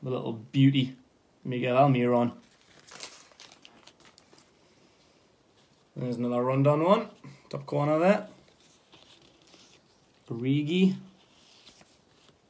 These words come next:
And the Man City captain there, Vincent Kompany, one of the goals of the season to help win the league, and that's what he won in return.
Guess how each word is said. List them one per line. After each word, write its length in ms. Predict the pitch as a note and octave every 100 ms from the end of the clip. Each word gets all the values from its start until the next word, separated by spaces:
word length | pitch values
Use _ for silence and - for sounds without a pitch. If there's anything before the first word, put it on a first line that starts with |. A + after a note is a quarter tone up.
| _ - _ _ - - _ _ _ _ _ _ _ _ _ _ _ _ _ -
And 180 | - F#2+
the 100 | G#2+ G#2 C3+ - _ _ _ _ _ _ _ -
Man 180 | G2
City 220 | G2 G2+ -
captain 400 | - A#2 A2+ A2
there, 200 | A2+ A2
Vincent 360 | A#2+ A#2 A2+
Kompany, 480 | - B2 B2+ A#2+ A#2+ -
one 140 | B2
of 20 | A2
the 60 |
goals 260 | G#2+ A2+ A2
of 60 |
the 80 | A2
season 420 | - B2+ A#2 A#2+
to 100 | A#2+
help 220 | A#2+ A#2 B2
win 140 | A#2+
the 80 | A#2+
league, 340 | B2+ C#3+ C#3
and 320 | - A2 G#2+ - C3
that's 260 | A2+ - - -
what 120 | A#2+
he 60 | B2+
won 320 | C3+ D3+ D3
in 220 | D3+ E3+
return. 500 | F#3 F3 G#3 F3 -